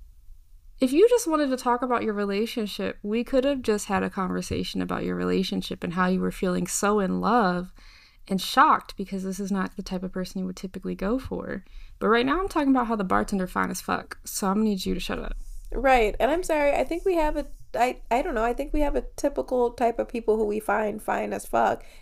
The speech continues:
Speaker 2: and we may know that fine as fuck is also raggedy as fuck, but that don't make them any less fine.
Speaker 1: Right,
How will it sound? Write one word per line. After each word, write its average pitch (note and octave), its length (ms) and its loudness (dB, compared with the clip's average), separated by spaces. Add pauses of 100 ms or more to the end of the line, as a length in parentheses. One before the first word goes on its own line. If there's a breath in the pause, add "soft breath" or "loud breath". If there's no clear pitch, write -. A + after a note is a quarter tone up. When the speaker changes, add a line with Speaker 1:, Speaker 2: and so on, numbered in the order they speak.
Speaker 2:
and G3 140 4
we A#3 100 4
may C4 220 0
know A3 260 4
that G#3 240 2
fine G3 240 2
as F3 140 -4
fuck G#3+ 260 0
is F3+ 80 -8
also F3+ 340 0
raggedy C#3+ 520 0
as C#3+ 120 -6
fuck, - 320 -4
but D#3 100 -4
that F3+ 120 8
don't G#3+ 140 4
make F#3+ 220 -4
them E3+ 140 0
any F3 220 -4
less C#3 240 0
fine. D3+ 520 -2 (2000)
Speaker 1:
Right, A#3 340 2